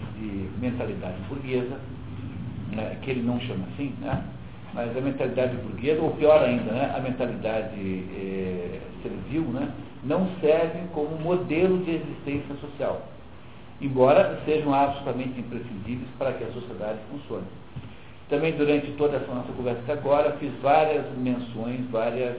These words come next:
analogias entre esse, esse, o, o, o, a, o modelo aristotélico e o, e o, e a teoria das, e o modelo das quatro castas, eu percebo que há uma total, ah,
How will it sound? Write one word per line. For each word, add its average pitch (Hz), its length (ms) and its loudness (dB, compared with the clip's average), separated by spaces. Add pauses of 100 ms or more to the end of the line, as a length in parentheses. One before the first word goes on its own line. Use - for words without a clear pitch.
(140)
analogias 110 720 -2 (200)
entre 123 400 -8 (640)
esse, 110 760 -4
esse, 110 600 -6
o, - 20 -8
o, 101 600 -6 (260)
o, 107 120 -6
a, 98 160 -4
o 107 80 -6
modelo 110 360 -2
aristotélico 113 760 -4 (120)
e 143 200 -2 (1000)
o, 113 540 -2 (640)
e 123 160 2
o, 117 320 4
e 120 100 4
a 117 100 4
teoria 120 320 4
das, - 100 0 (180)
e 107 60 -2
o 107 60 -2
modelo 110 340 2
das 98 160 0
quatro - 340 2
castas, - 400 0 (1040)
eu 110 120 -4
percebo 127 480 -2
que 117 120 -2
há 113 80 2
uma 110 220 -2
total, 143 760 4
ah, 98 800 -4